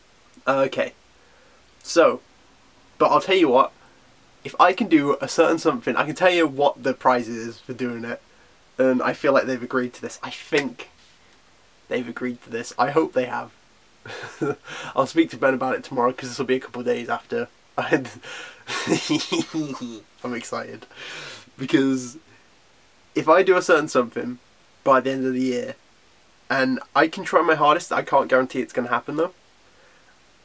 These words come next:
um, I might be able to get to pick the baby's middle name, which I'm very excited about,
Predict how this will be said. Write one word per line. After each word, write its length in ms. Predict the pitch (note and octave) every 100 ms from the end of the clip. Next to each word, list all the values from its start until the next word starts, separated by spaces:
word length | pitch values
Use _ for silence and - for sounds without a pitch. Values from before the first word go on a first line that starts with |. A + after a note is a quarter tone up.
| _
um, 560 | C3 C3+ C3 B2+ B2+ B2+ - _ _ _ _ _ _ _ - _ _ _ _ _ _ _ _ _
I 280 | A2+ C#3 D#3+
might 260 | D#3 B2+
be 80 | C3
able 180 | C3+ B2+
to 80 | A#2
get 180 | C#3 A#2+
to 60 |
pick 220 | - B2+ - _
the 80 | C#3+
baby's 360 | C3+ C3+ C3+
middle 240 | C3+ C3+ C#3
name, 320 | C#3 C3+ C3 - _ _ _ _ _ _ _ _ _
which 200 | C3+ B2
I'm 320 | C3 C3+ C3
very 260 | B2 C3+ B2+
excited 340 | A#2 B2+ A#2
about, 420 | A2+ A#2 A2 -